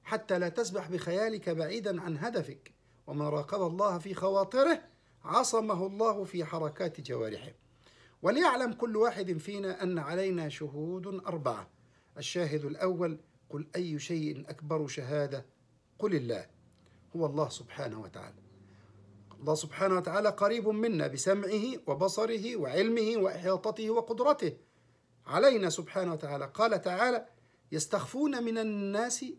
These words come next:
ولا يستخفون من الله وهو معهم إذ يبيتون ما لا يرضى من القول وكان الله بما يعملون محيطاً." قال تعالى:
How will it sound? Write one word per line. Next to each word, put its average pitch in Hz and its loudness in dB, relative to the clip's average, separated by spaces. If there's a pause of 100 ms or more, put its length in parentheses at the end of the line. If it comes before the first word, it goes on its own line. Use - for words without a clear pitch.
ولا 151 0
يستخفون 160 -4
من 143 -4
الله 170 0
وهو 156 0
معهم 165 -2 (560)
إذ 165 0
يبيتون 202 -2
ما 202 2
لا 190 4
يرضى 180 2
من 151 0
القول 151 0 (340)
وكان 208 2
الله 180 4
بما 180 2
يعملون 160 0
محيطاً." 156 -2 (380)
قال 131 -4
تعالى: 214 -2